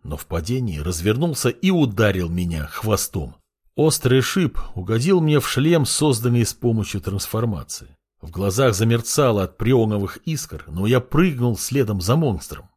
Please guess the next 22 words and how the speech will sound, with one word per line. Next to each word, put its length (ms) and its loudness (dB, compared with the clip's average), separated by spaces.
Навалился 600 2
на 60 2
него 220 2
сверху, 640 -6
ударился 600 2
о 180 0
гребни 540 4
на 120 4
спине 540 2
и 180 -4
всё 460 0
же 180 -6
сумел, 800 2
выхватив 640 -2
гороту, 540 0
сдавить 580 0
ему 160 0
шею. 460 -6
Началось 540 -2
какое-то 540 -4
крокодилье 640 2
родео. 480 0